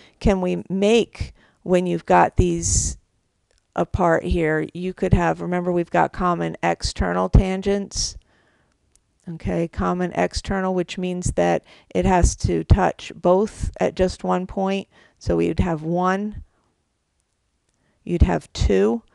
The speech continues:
Not necessarily that you have to draw them. And this one I messed up. But not that you'd necessarily have to draw them, but you would have to,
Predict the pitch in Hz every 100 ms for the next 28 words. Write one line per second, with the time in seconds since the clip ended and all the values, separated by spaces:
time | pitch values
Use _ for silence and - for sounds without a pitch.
0 | _ _ 190 202 202 214 202 - - 220
1 | 214 214 190 190 202 196 - 165 165 190
2 | 214 190 160 180 185 - _ _ _ _
3 | - _ _ _ _ _ _ _ _ -
4 | 180 170 160 170 - 160 170 160 - -
5 | 165 - 175 175 - - - - _ _
6 | _ _ _ _ - 190 - - _ _
7 | _ - 208 220 - - 226 214 208 -
8 | - 214 202 202 196 202 190 - 165 185
9 | 190 208 190 170 170 165 185 175 185 185
10 | 185 208 208 214 196 185 - - - 180
11 | 175 170 170 170 170